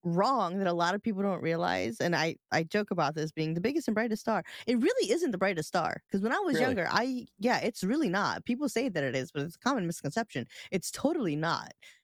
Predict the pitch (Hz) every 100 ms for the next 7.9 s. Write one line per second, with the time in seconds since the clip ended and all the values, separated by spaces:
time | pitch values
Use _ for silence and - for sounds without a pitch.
0 | - 523 587 - 330 339 339 - - 247
1 | - - 392 415 226 196 - 208 214 311
2 | 339 202 147 147 147 - - 151 135 139
3 | _ 170 147 135 147 160 - 170 165 156
4 | 160 - 185 170 170 175 156 180 180 165
5 | 98 202 - 180 170 165 - - 196 170
6 | 117 92 - - _ - _ 202 180 170
7 | 156 - _ - 180 160 151 - -